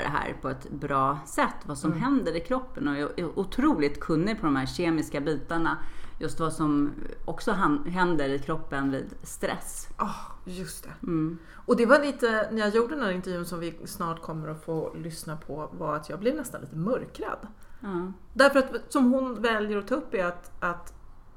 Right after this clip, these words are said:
Speaker 2: oj, vad vi är utsatta för stress. Och
Speaker 1: Mm.
Speaker 2: oj, vad vår kropp mår dåligt.
Speaker 1: Mm.
Speaker 2: Och som hon kommer här och, och förklarar sen för oss att det handlar egentligen inte om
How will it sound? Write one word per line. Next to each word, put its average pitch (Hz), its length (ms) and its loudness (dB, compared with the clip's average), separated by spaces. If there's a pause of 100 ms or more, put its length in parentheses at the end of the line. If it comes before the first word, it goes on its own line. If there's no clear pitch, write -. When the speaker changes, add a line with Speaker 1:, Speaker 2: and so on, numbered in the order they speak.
(680)
Speaker 2:
oj, 165 300 4 (280)
vad 185 140 4
vi 156 160 4
är - 40 -2
utsatta - 500 -4
för 160 100 -12
stress. - 440 -10 (120)
Och - 40 -6
Speaker 1:
Mm. 170 280 4
Speaker 2:
oj, 170 440 6
vad 202 140 4
vår 170 220 2
kropp - 360 -2
mår 185 140 0
dåligt. 151 480 -2
Speaker 1:
Mm. 165 340 2
Speaker 2:
Och 262 80 4
som 254 160 6
hon 247 160 2
kommer 220 260 2
här 185 340 4
och, 196 160 2
och 190 100 -4
förklarar 269 380 0
sen 175 220 -2
för 180 120 -4
oss 165 100 -4
att 160 80 -4
det - 60 -8
handlar - 260 0
egentligen 165 400 0
inte 160 120 2
om 156 120 2